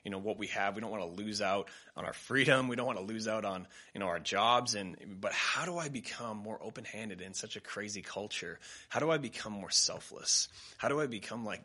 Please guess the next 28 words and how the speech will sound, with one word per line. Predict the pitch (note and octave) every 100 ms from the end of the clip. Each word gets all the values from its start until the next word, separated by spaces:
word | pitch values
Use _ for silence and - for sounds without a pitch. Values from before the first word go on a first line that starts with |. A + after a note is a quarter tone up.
| - -
like | - -
John | G2 A2+ G#2+
was? | F2+ D#2+ D2+
How | A#2+
do | C3+
I, | C#3+
how | -
do | D#3
I | D#3+
respond | A2 - - - G#2 A2 G2
like | F2+ F2
John | - F#2 F#2+
did? | E2+ E2+ - - - -
How | C3
do | E3+
I |
get | D3 C3+
to | - G#2+
a |
place | - - A#2 A2 F#2+ - - - - -
where, | - G#2+ G2+ F2
where, | G#2+ G#2+ F2 - _ _
where | A2
John | G#2+ A2
said, | G#2 F#2+ E2+ - _ - _ _
"Less | - F#2 A#2 -
of | A#2 G2
me | G2 F2+ E2+